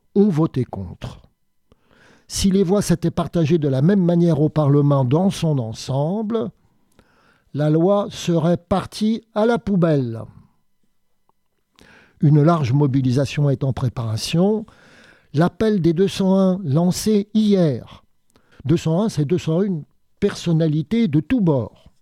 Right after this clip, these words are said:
Appelle le président de la République à ne pas promulguer la loi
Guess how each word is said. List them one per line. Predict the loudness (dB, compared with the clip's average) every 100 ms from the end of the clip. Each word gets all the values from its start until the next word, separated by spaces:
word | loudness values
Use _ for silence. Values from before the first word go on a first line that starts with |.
| _ -4
Appelle | -2 0 2
le | 2
président | 2 0 0 2
de |
la | 2
République | 2 0 0 0 0
à | 0
ne | 0 0
pas | -2 -2 0
promulguer | 0 0 2 2 0 -2 -6
la | -6
loi | -6 -4 -4 -6